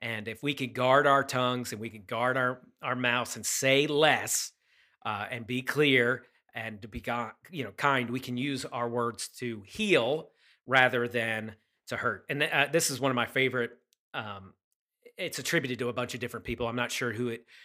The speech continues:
actually came from before, but, uh, it's the acronym think. Um, when we are thinking about what we want to say, we ha-, can use this acronym. Is it truthful? Is it helpful? Is it ne-,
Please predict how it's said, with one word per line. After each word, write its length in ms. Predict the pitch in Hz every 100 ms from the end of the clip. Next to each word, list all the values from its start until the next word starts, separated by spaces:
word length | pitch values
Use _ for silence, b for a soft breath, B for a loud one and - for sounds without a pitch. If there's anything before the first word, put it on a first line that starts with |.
| B 143
actually 360 | 139 - 131
came 300 | - 127 127
from 360 | 123 117 110 110 131 139
before, 400 | 127 139 127 113
but, 260 | 117 110 _ B B
uh, 200 | 113 113 107
it's 220 | 135 -
the 420 | - 127 117 110 - _ _ _ _ -
acronym 540 | 160 139 139 127 113 107 - -
think. 380 | 151 95 - - _ _ _ -
Um, 380 | 107 95 98 101
when 200 | 139 120
we 400 | 120 123 117 110 _ _ _ _ _ -
are 200 | 117 113
thinking 320 | - 190 185
about 200 | 165 151
what 80 | 147
we 120 | 147
want 200 | 139 139
to 80 | 120
say, 560 | - - 185 165 165 147 b b b
we 160 | 127
ha-, 140 | 123 -
can 120 | 143
use 180 | 139 131
this 180 | 135 131 156
acronym. 420 | 127 - 107 95 -
Is 220 | 147 135 127
it 200 | 120 -
truthful? 680 | 196 202 196 196 196 202 _ _ _ -
Is 160 | 123 113
it 100 | -
helpful? 600 | 165 180 175 165 165 - _ _
Is 140 | 117 123
it 200 | 113 110
ne-, 260 | 131 170